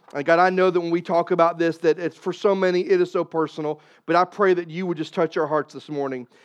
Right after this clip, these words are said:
That, God, we would not stray away from this, that this is one of those areas that if we're gonna grow in our walk with you, if we're gonna walk close with you, we've gotta get a grip on finances. We've gotta get a grip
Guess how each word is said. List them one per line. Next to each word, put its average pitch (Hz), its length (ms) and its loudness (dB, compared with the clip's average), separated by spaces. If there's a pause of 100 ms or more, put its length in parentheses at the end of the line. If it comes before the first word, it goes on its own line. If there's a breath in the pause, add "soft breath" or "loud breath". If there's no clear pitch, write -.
(120 soft breath)
That, 151 100 -4
God, 165 200 6
we 208 80 0
would 185 80 0
not 180 160 0
stray 185 260 0
away 180 220 6
from 180 180 -2
this, 175 160 0
that 143 160 -8
this 196 160 4
is 170 100 -8
one 175 200 -4
of 180 80 -2
those 170 200 0
areas 175 380 0 (300 soft breath)
that 170 180 4
if 160 80 -6
we're 196 140 6
gonna 196 180 2
grow 180 320 2
in 185 60 0
our 175 80 4
walk 185 240 4
with 180 160 -4
you, 180 180 -4
if 143 80 -4
we're 180 140 0
gonna 196 160 2
walk 180 240 0
close 185 260 -4
with 165 180 -6
you, 175 200 -6 (240 soft breath)
we've 170 220 -6
gotta 180 280 4
get 170 240 0
a 170 40 0
grip 170 340 -2
on 156 120 -4
finances. 151 520 -6
We've 156 180 -6
gotta 175 300 2
get 165 180 -2
a 165 60 -2
grip 151 440 -4